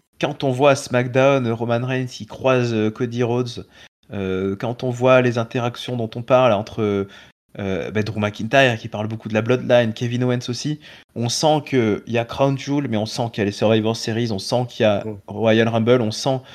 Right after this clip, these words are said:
Speaker 1: qu'il y a WrestleMania. En fait, on a l'impression qu'on est dans une road to WrestleMania qui a démarré hyper tôt.
Speaker 2: Ouais.
Speaker 1: Et, euh,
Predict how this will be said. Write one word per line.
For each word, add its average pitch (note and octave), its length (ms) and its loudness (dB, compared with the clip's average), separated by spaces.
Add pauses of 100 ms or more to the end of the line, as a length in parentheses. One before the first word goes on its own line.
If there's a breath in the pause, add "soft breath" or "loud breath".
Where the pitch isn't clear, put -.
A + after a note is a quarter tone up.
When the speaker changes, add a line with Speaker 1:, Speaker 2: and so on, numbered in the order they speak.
(460 loud breath)
Speaker 1:
qu'il - 140 -2
y A2+ 40 6
a A2 60 4
WrestleMania. A#2 680 2
En B2+ 60 2
fait, C3+ 280 -4
on G2 180 -2
a G2 60 2
l'impression G2 380 -4
qu'on A#2 160 -2
est G#2+ 60 0
dans G2+ 140 0
une G2 220 -4
road C3+ 260 0
to B2 100 -8
WrestleMania A2 640 -2
qui C#3 140 -8
a - 20 -2
démarré G2 340 -2
hyper G#2+ 300 -4
tôt. C3+ 200 -2 (440 loud breath)
Speaker 2:
Ouais. G2+ 220 0
Speaker 1:
Et, G2 80 0
euh, F2+ 240 -4